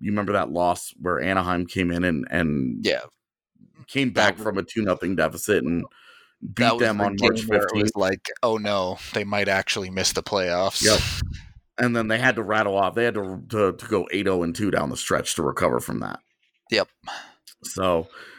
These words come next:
Speaker 1: and then they get Buffalo at home, and then Carolina, Nashville, back-to-back road games. That's not gonna be easy.
Speaker 2: Nope. Two
Speaker 1: The
Speaker 2: non-easy
Speaker 1: February,
Speaker 2: teams.
Speaker 1: the February, the end of February schedule is,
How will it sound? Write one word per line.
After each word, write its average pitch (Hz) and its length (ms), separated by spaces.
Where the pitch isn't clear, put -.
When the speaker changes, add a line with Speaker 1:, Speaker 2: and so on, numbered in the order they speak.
Speaker 1:
and 107 120
then 127 100
they 143 100
get 131 180
Buffalo 127 420
at 123 80
home, 123 360
and 113 140
then 123 180
Carolina, 147 480
Nashville, 131 440
back-to-back 113 500
road 120 220
games. - 240
That's 95 180
not 127 140
gonna 123 140
be 101 120
easy. 101 480
Speaker 2:
Nope. 131 300
Two - 180
Speaker 1:
The 131 80
Speaker 2:
non-easy - 340
Speaker 1:
February, 165 260
Speaker 2:
teams. - 600
Speaker 1:
the 123 80
February, 151 560
the 110 180
end 147 200
of 139 80
February 117 480
schedule 95 440
is, 76 220